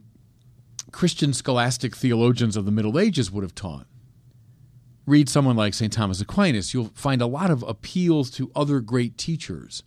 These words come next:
as Aristotle said, or Plato, or Augustine, or Anselm.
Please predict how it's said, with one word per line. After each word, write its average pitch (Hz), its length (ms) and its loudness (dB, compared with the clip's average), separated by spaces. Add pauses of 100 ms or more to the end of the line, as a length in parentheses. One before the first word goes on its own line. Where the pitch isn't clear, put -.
(800)
as 113 100 0
Aristotle 131 540 8
said, 92 380 -6
or 87 100 -10
Plato, 127 480 2
or 92 340 -6
Augustine, 110 600 0
or 92 100 -6
Anselm. 110 540 -2